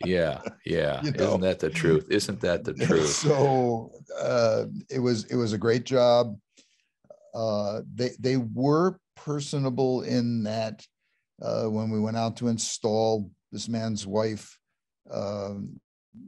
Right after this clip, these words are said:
Speaker 2: set us up to go out and eat at the fanciest restaurant in town and paid for it. And, um,
Speaker 1: Hmm.
Speaker 2: they allowed us to take some pictures for personal use, but not to use as promotional. So
Speaker 1: Yeah,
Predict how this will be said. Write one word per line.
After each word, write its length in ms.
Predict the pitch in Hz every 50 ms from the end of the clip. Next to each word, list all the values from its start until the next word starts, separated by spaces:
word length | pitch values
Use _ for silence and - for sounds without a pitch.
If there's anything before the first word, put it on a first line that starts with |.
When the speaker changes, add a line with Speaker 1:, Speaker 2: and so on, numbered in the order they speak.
| - - - - - - _ _ - - - _ _ -
Speaker 2:
set 280 | - - - 123 113
us 200 | 110 110 104 -
up 180 | 120 113 107 110
to 80 | - 107
go 160 | 98 110 107
out 180 | 107 107 101
and 140 | 104 101 101
eat 260 | 104 104 110 107 98
at 220 | 104 107 101 101 -
the 100 | 104 98
fanciest 600 | - - 113 101 95 85 - 107 95 - - 110
restaurant 500 | 98 95 - - - 107 98 95 73 - -
in 100 | 95 -
town 400 | - 98 90 90 90 92 95 92
and 140 | 87 85
paid 260 | - 98 95 87 82 -
for 360 | - - 95 92 87 87 87
it. 180 | 92 90 - - _ _ _ _ _ _ _ _ _ -
And, 560 | - 107 107 107 107 107 107 104 104 101 98
um, 380 | 101 104 101 101 98 92 90 85 - _ _ _ _ _ _ _ _ _ _ 95
Speaker 1:
Hmm. 140 | 92 - 110 107
Speaker 2:
they 180 | 120 117 110
allowed 540 | 110 104 104 104 110 107 110 110 110 110 104
us 200 | 104 98 - -
to 100 | - 98
take 240 | - - 104 104 101
some 400 | - - - 98 101 104 104 - -
pictures 920 | - 117 107 - - - 110 104 98 98 95 92 90 87 - - - - - - - _
for 120 | - 95 85
personal 520 | - - 113 107 101 - 104 107 98 92
use, 320 | 95 101 90 87 85 - - -
but 160 | 95 - -
not 240 | 98 92 90 87 - _ _ -
to 80 | - 95
use 380 | 87 85 82 80 85 85 87
as 200 | 85 80 78 -
promotional. 800 | - - 95 80 82 82 76 76 73 - 85 82 76 73 71 76
So 320 | - - - 87 78 76 82
Speaker 1:
Yeah, 220 | 87 85 80